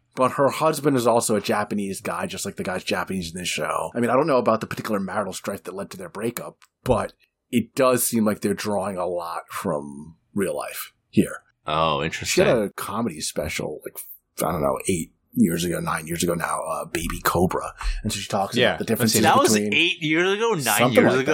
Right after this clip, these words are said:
Speaker 1: that.
Speaker 2: I thought that was, like, I don't know, <laughs> three, four years ago. Definitely
Speaker 1: Nope.
Speaker 2: not.
Speaker 1: I think it's twenty fifteen or sixteen, probably.
Speaker 3: Twenty sixteen.
Speaker 1: Twenty sixteen,
Speaker 3: So
Speaker 1: yeah.
Speaker 3: seven
Speaker 1: Seven years
Speaker 2: Wow.
Speaker 1: ago.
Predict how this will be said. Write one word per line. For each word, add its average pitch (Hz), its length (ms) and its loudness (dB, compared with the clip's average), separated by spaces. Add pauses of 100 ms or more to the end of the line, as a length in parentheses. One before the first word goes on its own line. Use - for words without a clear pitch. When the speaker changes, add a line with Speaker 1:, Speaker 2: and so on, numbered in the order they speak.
Speaker 1:
that. 269 180 2 (100)
Speaker 2:
I 208 180 2
thought 277 160 2
that 160 80 4
was, 127 120 -2
like, 98 240 0 (160)
I 123 120 0
don't 127 120 2
know, 95 100 2
<laughs> - 140 -8
three, 139 200 4
four 143 260 0
years 123 340 2
ago. 85 220 -4
Definitely 85 380 0
Speaker 1:
Nope. 139 180 4
Speaker 2:
not. - 120 -4 (160)
Speaker 1:
I 107 80 0
think 120 120 2
it's 120 100 -4
twenty 110 180 2
fifteen 107 380 -2
or 101 40 -2
sixteen, 110 480 -6
probably. 139 520 -6
Speaker 3:
Twenty 135 240 4
sixteen. 135 320 0
Speaker 1:
Twenty 143 140 2
sixteen, 87 520 -2
Speaker 3:
So 101 100 -2
Speaker 1:
yeah. 117 60 -2
Speaker 3:
seven 90 360 4
Speaker 1:
Seven 78 240 6
years 73 220 4
Speaker 2:
Wow. 69 60 0
Speaker 1:
ago. 65 280 -4